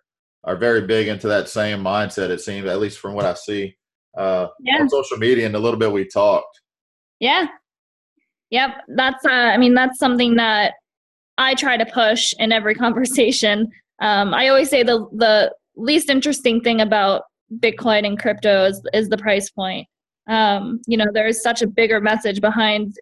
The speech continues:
Speaker 2: behind cryptocurrency that so many people don't realize, you know. I really think that cryptocurrency could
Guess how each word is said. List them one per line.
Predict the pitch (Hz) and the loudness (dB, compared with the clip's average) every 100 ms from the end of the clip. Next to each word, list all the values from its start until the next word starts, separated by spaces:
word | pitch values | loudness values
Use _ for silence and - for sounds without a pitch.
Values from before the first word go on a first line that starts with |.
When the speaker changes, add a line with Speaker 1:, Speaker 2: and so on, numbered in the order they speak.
| - 226 | -18 -10
Speaker 2:
behind | 233 247 226 226 | -4 0 0 -2
cryptocurrency | 220 214 185 185 208 190 202 196 196 | -4 -2 -2 -2 -2 -2 -2 -2 0
that | 185 185 - _ _ _ _ - | 0 -2 -6 _ _ _ _ -20
so | - 262 277 | -2 0 2
many | 277 269 240 | 4 4 2
people | 269 302 220 | 0 0 0
don't | 220 214 | 0 0
realize, | 208 233 226 175 - 220 - | 2 4 4 4 0 -4 -8
you | 226 202 | -8 -4
know. | 190 202 220 - _ - | -4 -4 -6 -14 _ -6
I | 208 | -2
really | 226 226 233 | 2 2 2
think | 240 226 | 2 0
that | 240 214 | 0 -2
cryptocurrency | 247 220 220 226 208 220 208 | -2 -2 -2 0 -2 -2 -6
could | - 226 214 165 | -2 -2 -2 -8